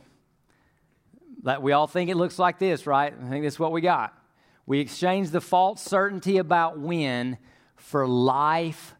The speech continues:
clarity. For life clarity. When I embrace, when, when we start thinking and talking, I, what if you only had thirty days to live? We get very clear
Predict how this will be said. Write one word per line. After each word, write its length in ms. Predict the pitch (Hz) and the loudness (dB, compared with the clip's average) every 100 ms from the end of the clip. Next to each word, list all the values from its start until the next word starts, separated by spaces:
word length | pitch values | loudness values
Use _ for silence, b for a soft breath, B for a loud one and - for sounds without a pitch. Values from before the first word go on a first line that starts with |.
| _ | _
clarity. 840 | - - 147 139 123 101 - 95 - _ _ _ _ _ | -8 0 2 2 0 -4 -10 -18 -20 _ _ _ _ _
For 280 | _ - 135 | _ -2 0
life 540 | 127 127 131 147 151 - | 2 2 4 2 -2 -8
clarity. 640 | - 139 123 104 - - b b b b | -2 0 0 -6 -10 -20 b b b b
When 200 | 127 143 | -2 0
I 280 | 156 175 220 | 2 2 0
embrace, 1000 | 233 233 196 208 175 123 104 - - - _ _ | -2 -4 2 4 4 0 -8 -14 -16 -18 _ _
when, 280 | 139 156 156 | -2 0 0
when 160 | 156 | 2
we 160 | 170 220 | 2 2
start 400 | - 233 220 - | 2 2 2 0
thinking 340 | 220 208 180 | -6 -4 -4
and 100 | 147 | -4
talking, 540 | - 202 208 - 131 123 | 0 2 2 -2 -8 -6
I, 120 | 131 156 | -2 0
what 200 | 165 196 | 2 0
if 140 | 196 | 2
you 80 | 214 | 2
only 180 | 202 208 | 2 2
had 220 | 202 - | 0 0
thirty 220 | 170 170 | 0 0
days 260 | 165 160 - | 0 -2 -2
to 100 | 165 | 0
live? 300 | 165 151 117 B B B | 2 0 -2 B B B
We 220 | 170 226 | 0 0
get 240 | 220 226 190 | 4 2 2
very 480 | 143 185 202 208 | -2 2 2 0
clear 640 | 185 208 202 196 160 104 92 | -2 -4 0 2 2 -2 -8